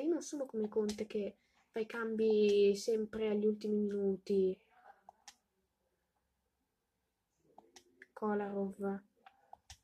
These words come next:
dai. Perisic con il tiro. Colombi.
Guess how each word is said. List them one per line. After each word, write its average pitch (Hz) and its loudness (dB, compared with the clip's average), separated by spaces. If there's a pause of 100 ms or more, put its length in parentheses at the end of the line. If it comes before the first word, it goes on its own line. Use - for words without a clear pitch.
(100)
dai. 196 -2 (1120)
Perisic 214 2
con 233 2
il 240 2
tiro. 196 2 (680)
Colombi. 208 10